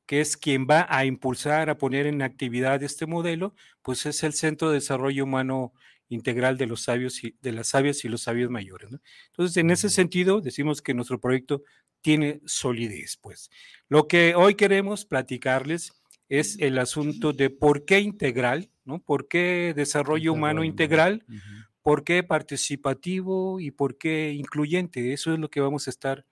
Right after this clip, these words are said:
Speaker 1: hablando en este programa.
Speaker 2: Sí, y, y bueno, la, la composición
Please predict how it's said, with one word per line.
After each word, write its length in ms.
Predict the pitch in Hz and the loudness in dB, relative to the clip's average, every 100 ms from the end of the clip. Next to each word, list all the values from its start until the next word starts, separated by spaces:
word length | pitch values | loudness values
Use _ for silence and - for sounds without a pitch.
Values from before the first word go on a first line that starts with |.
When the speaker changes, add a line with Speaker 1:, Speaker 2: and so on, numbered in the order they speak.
| _ _ _ - | _ _ _ -12
Speaker 1:
hablando 680 | 120 123 127 135 131 107 - _ _ _ - | -6 -2 2 4 4 0 -10 _ _ _ -10
en 120 | 117 117 | -6 -6
este 200 | - 131 | -4 -4
programa. 580 | 127 113 107 98 95 _ _ _ - | -4 -4 -6 -10 -18 _ _ _ -4
Speaker 2:
Sí, 380 | 143 170 170 - | 0 2 0 -2
y, 840 | 143 139 135 131 127 123 117 - _ _ _ _ _ _ | -2 0 2 2 2 0 -4 -10 _ _ _ _ _ _
y 360 | 143 135 131 127 | -6 -2 0 0
bueno, 340 | 147 208 196 165 | 0 2 2 4
la, 340 | 147 131 123 | 4 2 0
la 180 | 123 123 | -4 -4
composición 1160 | - 123 120 123 120 110 151 156 165 165 147 - | -4 -6 -4 -6 -6 -4 0 2 2 -2 -6 -10